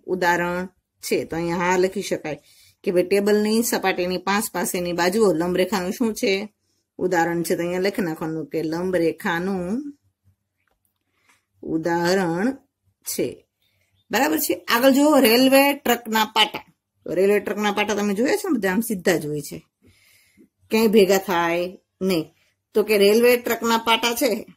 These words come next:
બરાબર? રેલવે ટ્રેક હોય એના પાટા છે, ક્યારેય એકબીજાને મળે નહીં. એટલે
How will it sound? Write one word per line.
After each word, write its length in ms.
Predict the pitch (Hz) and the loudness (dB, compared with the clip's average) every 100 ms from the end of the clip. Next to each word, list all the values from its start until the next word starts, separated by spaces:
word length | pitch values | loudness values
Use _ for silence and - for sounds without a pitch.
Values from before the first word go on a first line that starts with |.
| _ _ - | _ _ -16
બરાબર? 340 | - 220 302 269 | -6 -2 0 2
રેલવે 280 | 196 202 196 | 2 2 0
ટ્રેક 240 | 202 202 | -4 -2
હોય 180 | 226 190 | 0 0
એના 200 | 180 180 | 0 0
પાટા 240 | 180 196 | 0 0
છે, 180 | 196 185 147 | 0 -2 -2
ક્યારેય 440 | - 190 202 202 | 0 2 4 4
એકબીજાને 440 | 180 175 165 180 180 | 2 0 0 0 -2
મળે 320 | 165 165 180 214 - _ _ _ _ | -2 0 0 -2 -6 _ _ _ _
નહીં. 260 | 190 202 160 - _ _ - | -4 -2 -2 -6 _ _ -12
એટલે 300 | 165 170 | -6 -2